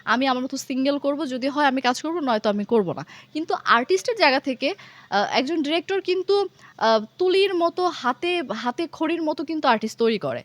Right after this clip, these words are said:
আর তার জায়গা থেকে তার স্ক্রিপ্টে যখন ডিমান্ড করে যে এখানে দুই টা হিরোইন আ, কাজ করতে হবে এ, বা দুই টা হিরো থাকবে বা একটা হিরো থাকবে,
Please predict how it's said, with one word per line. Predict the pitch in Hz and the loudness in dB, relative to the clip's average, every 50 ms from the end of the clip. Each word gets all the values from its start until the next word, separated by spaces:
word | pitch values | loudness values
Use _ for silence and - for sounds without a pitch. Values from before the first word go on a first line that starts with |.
| - - - - - | -14 -20 -18 -12 -8
আর | 226 233 | -6 -2
তার | - 294 294 285 | 0 0 2 2
জায়গা | 277 320 294 320 339 | 2 0 0 0 -2
থেকে | - 339 277 339 | -4 -4 -6 -2
তার | 285 294 285 294 | -2 0 0 -2
স্ক্রিপ্টে | 294 - - 330 294 370 | -2 -4 -8 -8 -6 -4
যখন | 339 349 349 359 349 254 | -4 -4 -2 -2 -2 -2
ডিমান্ড | 214 247 254 277 294 311 277 | -2 -2 -2 -2 -2 0 0
করে | 254 220 202 | 0 -2 -2
যে | 196 208 | -2 -4
এখানে | 202 254 240 247 247 | -4 -4 -4 -4 -4
দুই | 220 202 196 247 254 | -4 -4 -4 -4 -2
টা | - 311 | 0 0
হিরোইন | 302 254 233 254 262 277 311 339 349 349 - - - - - | 0 0 0 -2 0 0 0 0 -2 -4 -4 -8 -20 -10 -4
আ, | - 180 185 180 170 - - - | 0 2 2 2 0 -2 -2 2
কাজ | 240 247 - - | 2 2 2 0
করতে | - 254 - - 226 | -4 -4 -4 -4 -6
হবে | 220 214 202 190 180 196 | -4 -2 -2 -2 0 0
এ, | 202 196 185 | 2 2 0
বা | 180 180 190 185 | 0 0 0 0
দুই | 180 175 226 233 | 0 0 -2 2
টা | - 240 226 214 | 6 6 8 8
হিরো | 214 196 208 247 254 233 | 6 4 4 4 4 2
থাকবে | - 240 208 185 196 | 2 0 -4 -2 0
বা | 196 220 208 | 2 4 4
একটা | 208 - 240 | 4 2 -2
হিরো | 254 220 233 202 | -4 -2 -2 -4
থাকবে, | 190 - 190 - 170 190 226 | -2 -4 -4 -6 -6 -8 -12